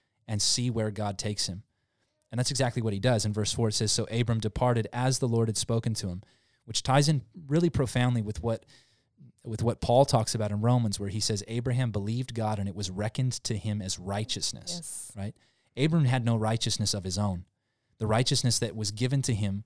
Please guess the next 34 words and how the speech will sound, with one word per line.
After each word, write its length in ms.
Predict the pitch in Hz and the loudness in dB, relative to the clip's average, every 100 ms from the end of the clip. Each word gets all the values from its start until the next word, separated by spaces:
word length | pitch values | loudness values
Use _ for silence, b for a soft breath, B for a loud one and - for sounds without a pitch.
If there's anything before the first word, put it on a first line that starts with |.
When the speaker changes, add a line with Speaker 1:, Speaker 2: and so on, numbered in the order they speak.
| _ | _
Speaker 1:
was 160 | 107 104 | -6 -4
imputed 460 | 98 - 151 131 | -4 0 0 0
because 420 | 110 107 139 139 - | -2 -2 0 0 0
he 140 | 127 | -4
believed. 540 | 113 107 101 90 - - | -4 -4 -6 -10 -16 -14
Speaker 2:
That's 220 | 202 - | -12 -10
right. 240 | 202 185 - B B B B - | -8 -8 -12 B B B B -4
That's 300 | 226 - - _ - | -2 -2 -8 _ -4
that, 160 | 254 | 0
and 140 | 254 254 | 0 0
this 180 | 302 | -2
is 80 | 349 | -4
the 100 | - | -6
gospel 520 | 233 214 214 - 185 175 | -2 -2 -4 -8 -10 -8
down 260 | 202 202 | -6 -6
to 140 | 202 202 | -6 -10
a 60 | |
very, 600 | 185 160 196 196 202 196 b b b _ _ | -10 -8 -6 -6 -6 -8 b b b _ _
you 100 | 202 | -10
know, 260 | 196 180 180 - | -6 -6 -6 -4
the 100 | 214 | -2
nutshell 540 | 208 190 - 214 185 | 0 0 0 0 -2
of 160 | 185 170 | -2 -2
it. 160 | 180 - | -4 -2
And 120 | 214 | -4
I 40 | 214 | -4
just 180 | 269 | -6
want 140 | 285 262 | -6 -6
to 60 | |
bring 260 | 214 226 220 | -4 -2 -2
out 180 | 196 143 | -4 -4
Galatians 600 | 208 202 208 - 202 190 | -4 -2 -2 -4 -6 -8
three 260 | - 202 202 | -6 -6 -4
verse 260 | 185 180 | -6 -8